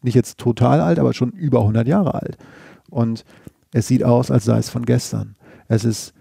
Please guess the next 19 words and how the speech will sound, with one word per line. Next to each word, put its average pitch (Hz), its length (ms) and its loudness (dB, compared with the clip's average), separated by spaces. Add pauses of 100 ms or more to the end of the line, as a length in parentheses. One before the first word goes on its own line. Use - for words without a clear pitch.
(280)
zeitlos, 147 720 0
modern, 120 600 0
würde 131 120 -4
ich 120 60 -8
fast 143 200 -6
sagen. 143 200 -2
Es - 80 -4
sieht 131 140 -6
bizarr 127 500 0
aus, 127 160 0
es 120 120 -10
passt - 300 0
überhaupt - 400 -4
nicht 135 100 -6
in 139 60 -6
die 131 80 -4
Architektur 127 480 -2
da 117 120 4
rein. 113 280 -2